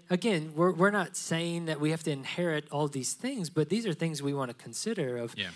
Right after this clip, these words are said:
Speaker 1: you know, how do we, how can this make us more like God ultimately?
Speaker 2: Yeah.
Speaker 1: Right? How can we be more like him? And so, um, we see throughout Scripture when in the Old Testament, 'cause I'm ripping through that right now,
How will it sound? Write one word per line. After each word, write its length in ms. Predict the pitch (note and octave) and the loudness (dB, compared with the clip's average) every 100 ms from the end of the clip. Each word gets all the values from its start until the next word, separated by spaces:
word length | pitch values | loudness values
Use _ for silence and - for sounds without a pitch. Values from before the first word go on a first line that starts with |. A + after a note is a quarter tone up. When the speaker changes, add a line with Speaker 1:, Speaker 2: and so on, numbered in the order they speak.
| - - | -14 -6
Speaker 1:
you 80 | D#3 | -2
know, 40 | |
how 200 | C#3 G#3 | 0 2
do 100 | A3 | 4
we, 180 | F#3+ F3+ | 6 4
how 260 | - G#3 A#3+ | 2 0 0
can 300 | B3 G#3 E3 | 2 0 2
this 260 | G3 F#3+ | 0 0
make 260 | E3+ F3+ F3+ | 0 0 0
us 240 | D3+ C#3+ | -2 -2
more 580 | C#3+ D3 E3 E3 D3+ D3 C#3 | -6 -4 0 2 2 0 -2
like 240 | C#3 C3 | -2 0
God 260 | E3+ G3+ D3+ | 0 2 0
ultimately? 640 | D#3+ E3+ C3+ A#2+ C3+ E3 _ - | 0 -2 -6 -6 -6 -8 _ -8
Speaker 2:
Yeah. 140 | F#2 - - | -8 -8 -2
Speaker 1:
Right? 260 | C#3 F3 F3+ - - - | 0 0 -4 -16 -20 0
How 140 | F3 | 4
can 120 | F3+ G3 | 4 4
we 80 | E3+ | 2
be 140 | E3+ | 2
more 440 | D3+ D3 E3 F#3+ | 0 2 2 2
like 320 | E3+ D3+ C3+ - | 0 -2 -4 -6
him? 560 | - B3 D3+ C3+ D#3 - | -2 0 0 -2 -6 -4
And 160 | D#3 | -2
so, 400 | D#3 F3+ D3+ C#3+ - - - - | 2 4 6 4 0 -14 -6 2
um, 440 | D#3 C#3+ C#3 C#3+ | 4 4 2 -2
we 180 | D3 F#3 | 2 4
see 220 | F#3+ G#3 | 4 2
throughout 400 | F#3+ E3+ E3+ D3 | 2 4 4 2
Scripture 640 | - - G#3+ - E3+ D#3+ D#3+ - - - | 0 2 2 4 4 4 2 -10 -20 -12
when 420 | - D#3 E3+ E3 E3 | 2 4 4 2 0
in 220 | D#3 D#3 | 2 2
the 80 | D3+ | 6
Old 240 | D#3 G3+ | 6 6
Testament, 600 | - F3+ F3+ G3 F#3+ G3 | 4 4 4 4 4 4
'cause 160 | E3+ D3+ | 2 4
I'm 240 | D#3 D#3 C#3+ - D3+ - - | 4 0 -10 -16 -18 -18 -2
ripping 300 | C#3+ F3 D#3+ | 2 2 2
through 160 | E3+ D#3+ | 4 4
that 180 | D3+ E3 | 4 4
right 220 | D#3+ D3 | 2 4
now, 260 | D#3 E3 | 2 2